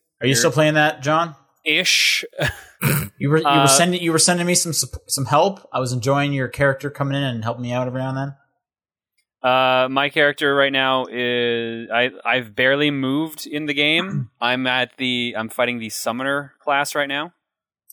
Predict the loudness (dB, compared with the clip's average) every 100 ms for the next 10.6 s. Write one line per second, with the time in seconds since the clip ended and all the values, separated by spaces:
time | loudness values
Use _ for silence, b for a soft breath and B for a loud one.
0 | _ _ -20 -16 -14 -14 -6 2 6 6
1 | 4 2 -2 2 4 6 4 4 2 0
2 | -2 0 2 2 2 0 2 2 4 2
3 | 2 2 4 4 4 0 2 2 2 4
4 | 2 2 -2 0 0 0 -2 -6 -6 -6
5 | -2 0 0 -2 -6 -4 -2 0 0 -2
6 | -2 0 0 2 0 2 0 0 -2 _
7 | _ _ _ _ _ 0 2 4 2 -6
8 | -4 -2 0 -4 -4 -2 0 0 -2 -2
9 | 0 2 0 0 0 0 0 -2 -2 -2
10 | -2 -2 -6 -2 -2 -2